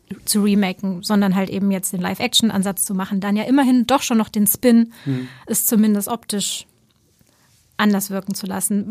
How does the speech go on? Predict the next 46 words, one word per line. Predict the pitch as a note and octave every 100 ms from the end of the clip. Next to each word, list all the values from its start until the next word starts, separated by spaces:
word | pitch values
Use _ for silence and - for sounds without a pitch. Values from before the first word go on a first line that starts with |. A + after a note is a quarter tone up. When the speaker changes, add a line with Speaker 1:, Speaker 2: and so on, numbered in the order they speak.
| A3+
Speaker 1:
Was | A#3 -
du |
sagst | A3 A3+ A#3 A#3+
mit, | A3+ -
ja, | G#3+
dass | G#3 -
die | G#3
Geschichte | G3+ B3+ - -
eins | G#3+ -
zu | -
eins | G#3+ A#3
ist, | C4+ - - - - - -
ähm, | A#3 A3+ A3 G#3+ G#3+ - _ _ -
stimmt | - D4 D#4
ja | D#4 F4+
auch |
nicht | D4 -
ganz. | F3+
Also | G#3 G#3
meinte | G#3+ A3 A3 - _
Björn | G#3+ A3 B3
auch | B3+
gerade | C4 B3+
schon, | - B3
sie | A#3
haben | A#3 A#3
ja |
doch | A3 C#4
jetzt | A#3 -
schon | - F#3
verschiedene | G#3 - G#3 G#3+
Ansätze | G3+ G3 G3 -
gemacht, | G3 F#3+ F#3+ -
mal | G3 G3
was | F#3+
dazu | A3 - D4+ D4 C#4+ C#4+ A3+
gedichtet, | B3+ C4 A#3+ B3 A#3 A3+
mal | G3+ G3
eben | G3 F#3+ G3+
wirklich | A#3+ A#3+ -
eins | G#3+ -
zu | G#3+
eins. | G3+ G#3 G#3 - - - - _ -
Ähm, | A3 G#3 G#3
hier | G#3
bei | G#3+ G#3+